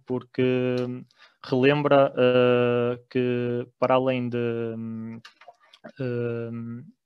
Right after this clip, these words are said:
relembra o trabalho dos, o trabalho dos trabalhadores, estou aqui a, a repetir duas vezes a mesma palavra, eh, porque no, no passado eles eram, eh, colocados à parte,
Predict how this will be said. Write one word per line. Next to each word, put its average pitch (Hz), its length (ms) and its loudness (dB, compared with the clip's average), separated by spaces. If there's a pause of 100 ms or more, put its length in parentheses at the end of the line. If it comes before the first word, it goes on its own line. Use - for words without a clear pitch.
(500)
relembra 143 480 2
o 135 80 -8
trabalho 139 480 2
dos, 139 180 -10 (160)
o - 140 -10
trabalho 123 240 2
dos 120 60 -8
trabalhadores, 120 520 -2
estou 117 140 -8
aqui 117 140 -8
a, 113 260 -6
a 127 240 -8
repetir - 260 -10
duas 120 140 -8
vezes 120 140 -6
a 123 40 -6
mesma 123 160 -4
palavra, 135 520 0 (380)
eh, 147 380 4
porque 156 580 4
no, 156 320 0
no 147 160 -2
passado 156 680 2
eles 147 240 0
eram, 147 480 0
eh, 135 460 -2
colocados 127 440 -2
à 123 80 2
parte, 113 400 -4